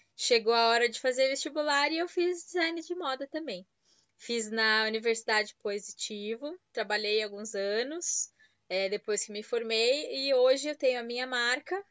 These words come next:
homônima, então sigam lá no Instagram,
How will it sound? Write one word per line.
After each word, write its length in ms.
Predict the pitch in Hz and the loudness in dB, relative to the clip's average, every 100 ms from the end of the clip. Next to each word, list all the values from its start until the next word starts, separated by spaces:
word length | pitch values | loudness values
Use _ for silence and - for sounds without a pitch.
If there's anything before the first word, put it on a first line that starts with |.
| _ _ - _ | _ _ -20 _
homônima, 600 | 247 233 220 226 277 349 453 - _ _ | 2 4 2 2 0 0 -4 -6 _ _
então 400 | 202 214 208 208 | -20 -6 -4 -2
sigam 320 | 220 226 226 226 | -4 -6 -6 -2
lá 160 | 214 | -2
no 140 | 214 214 | -2 -6
Instagram, 680 | 214 - 208 196 202 247 | -8 -8 -6 -2 0 0